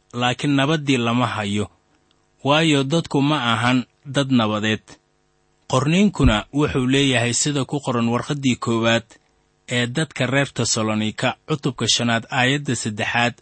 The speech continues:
waxaana qorniinku uu leeyahay sida tan, "Markay leeyihiin waa nabad iyo salaamaad, kolkaasaad filasho la'aan halaaggu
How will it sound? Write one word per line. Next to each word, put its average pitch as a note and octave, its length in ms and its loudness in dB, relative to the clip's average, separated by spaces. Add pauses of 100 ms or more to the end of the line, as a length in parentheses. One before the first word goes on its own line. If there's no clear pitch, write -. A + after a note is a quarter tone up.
waxaana A#2+ 400 -2
qorniinku C3 460 0
uu A#2 160 -2
leeyahay B2 400 0
sida A2+ 280 -4
tan, G#2+ 280 -2 (680)
"Markay D#3+ 380 0
leeyihiin B2 720 2
waa A#2 220 0
nabad A#2+ 320 0
iyo A#2 200 -2
salaamaad, A2+ 640 0 (680)
kolkaasaad C3 640 0
filasho A#2 480 -2
la'aan A#2+ 400 0 (840)
halaaggu B2+ 720 0